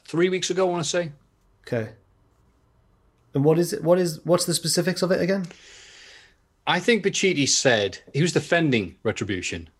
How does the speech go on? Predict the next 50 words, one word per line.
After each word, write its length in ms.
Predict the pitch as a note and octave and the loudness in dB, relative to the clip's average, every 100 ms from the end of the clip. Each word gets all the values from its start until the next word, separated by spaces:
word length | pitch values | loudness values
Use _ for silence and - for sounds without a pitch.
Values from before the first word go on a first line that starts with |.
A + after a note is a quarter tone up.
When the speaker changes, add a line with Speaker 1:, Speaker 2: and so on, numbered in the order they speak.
| _ | _
Speaker 1:
and 120 | - F3 | -2 2
Speaker 2:
Yeah, 200 | E3 C#3+ | 4 6
Speaker 1:
he 60 | |
Speaker 2:
he, 40 | D3+ | 4
Speaker 1:
said 400 | D3 G#2 F#2+ - | 4 4 2 0
Speaker 2:
yeah. 220 | C3+ B2+ - | -4 -4 0
Speaker 1:
one 180 | C3 | 2
of 140 | F3+ D3 | 4 4
them 300 | D3+ B2+ A2 | 2 2 4
would 160 | G#2+ | 2
win 480 | F#2+ G#2+ A2 F#2+ F2+ - _ _ | 4 4 4 2 -4 -12 _ _
a 120 | - E2 | -6 -2
belt. 540 | - G2 F2+ - - _ _ | 0 2 2 -2 -12 _ _
Speaker 2:
It 100 | D#3 | 4
was 140 | D#3+ D#3 | 6 6
Mustafa 420 | F3 - F3+ F#3 | 4 4 4 4
Ali, 420 | D#3+ D#3+ C3+ - - - | 6 6 6 2 -8 -8
I 40 | A#2+ | -4
think, 260 | - A#2+ A2 | 0 0 -2
specifically. 540 | - A#2+ C3+ C3 C#3 | -6 -2 0 0 2
Speaker 1:
I 100 | G3 | 2
think 140 | G#3+ G#3 | 4 4
I 100 | E3+ | 4
said 200 | E3+ D3 | 4 4
any 160 | C#3+ | 4
of 60 | A#2 | 4
them, 120 | G2+ | 4
but 80 | A2 | 4
he 60 | |
said 160 | G#2+ A2 | 2 0
Mustafa 280 | G#2 A#2+ - | 0 0 2
Ali, 200 | G2+ G2+ | 4 4
and 80 | F#2+ | 2
I 40 | |
think, 180 | F#2 F#2+ | 2 2
well, 120 | F#2+ F2+ | 2 2
yeah, 220 | G2 F2+ | 2 2
I 40 | |
think 140 | F2 A2 | 0 2
if 60 | |
anyone's 240 | G#2+ G2+ G2 | 2 2 2
gonna 120 | F#2+ | 2
win 100 | F#2 | 2
a 40 | |
belt, 200 | E2 G2+ | 2 2
it's 80 | F2+ | 0
gonna 140 | - | -4
be 140 | - E2+ | -4 0
him. 280 | F#2 F2 F2 | 0 0 0
Speaker 2:
Okay. 300 | C#3+ B2+ A#2+ | 0 0 -4